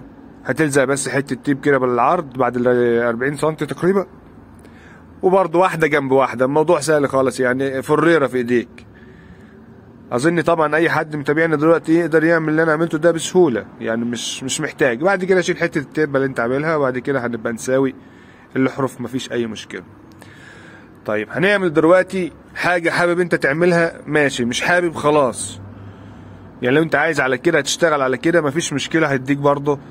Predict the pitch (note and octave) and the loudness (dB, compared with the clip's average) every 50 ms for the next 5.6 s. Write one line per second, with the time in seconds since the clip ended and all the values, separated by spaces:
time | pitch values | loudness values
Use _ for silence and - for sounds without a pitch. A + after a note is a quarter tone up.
0 | - - - - - - B2+ B2+ B2+ C3+ C#3+ D3 C#3 - - C3 A#2+ C3+ D3 D3+ | -20 -20 -20 -20 -8 -2 0 2 4 4 2 2 0 0 -2 0 2 2 2 2
1 | D3 D3 D3 C#3+ C#3 C#3 - - - - - - - B2+ B2+ C3 B2+ B2 B2 C#3 | 2 0 0 -2 -4 -8 -14 -20 -20 -20 -20 -14 -8 -4 -2 0 0 0 2 2
2 | C#3+ C#3+ C3+ - - C3 B2+ - C#3 C3 A#2+ G2+ - - - - - - - - | 0 0 0 0 -2 -2 0 2 2 0 0 -2 -10 -16 -18 -18 -18 -18 -18 -18
3 | - - - - - - C3+ C#3 C#3 C#3 C3+ C3 C#3+ C#3+ C#3 C#3 C3 B2 B2+ C3 | -18 -16 -16 -14 -4 0 0 0 2 0 0 0 0 0 0 0 0 0 0 0
4 | D3 C#3 C#3 B2+ C3 B2+ - C#3 C#3 C3+ B2+ A#2+ B2 B2+ C3+ C#3 C3 - C#3 C3+ | 2 2 2 2 2 0 2 0 0 0 0 0 2 4 4 4 2 2 0 -2
5 | A#2 G2+ - - C3+ C#3 C3 A#2+ A2+ G#2 G2 | -2 -2 -2 0 2 2 2 0 -2 -4 -6